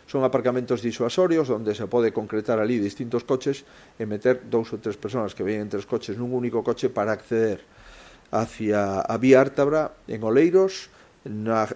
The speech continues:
na A G cincuenta y cinco en Laracha e na zona de Carballo Coristanco. Pois ben, estes catro proxectos de mobilidade son os que suman dezaoito millóns de euros. E os primeiros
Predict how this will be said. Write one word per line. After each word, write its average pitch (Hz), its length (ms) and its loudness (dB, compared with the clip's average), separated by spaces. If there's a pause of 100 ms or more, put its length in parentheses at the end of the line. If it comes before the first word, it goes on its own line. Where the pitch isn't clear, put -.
na 120 160 2
A 127 80 4
G 127 320 6
cincuenta 107 480 -2
y 101 60 0
cinco 127 340 -4
en 107 80 -4
Laracha 165 560 2 (240)
e 110 80 -6
na 117 160 0
zona 135 240 4
de 127 80 -2
Carballo 110 400 2
Coristanco. - 560 -10 (560)
Pois 131 160 4
ben, 120 160 4
estes 160 240 0
catro 151 320 4
proxectos 123 560 2
de 127 80 -4
mobilidade 139 800 4 (480)
son 147 240 -2
os - 80 -2
que 120 160 -2
suman 143 320 -4
dezaoito 113 640 -2
millóns 82 320 -8
de - 80 -16
euros. - 480 -20 (800)
E 127 240 8
os 110 320 4
primeiros 131 560 4